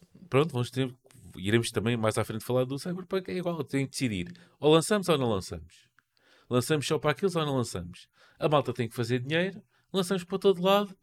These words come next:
logo se vê. <laughs> Estás a ver? E acho que o Redfall é igual,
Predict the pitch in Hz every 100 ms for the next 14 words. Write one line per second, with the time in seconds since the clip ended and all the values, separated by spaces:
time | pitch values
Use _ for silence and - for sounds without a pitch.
0 | - - - _ - 175 185 - 190 196
1 | - _ - 135 185 175 156 151 139 127
2 | 156 175 - 156 - 196 240 - 208 180
3 | 214 - 208 208 202 175 175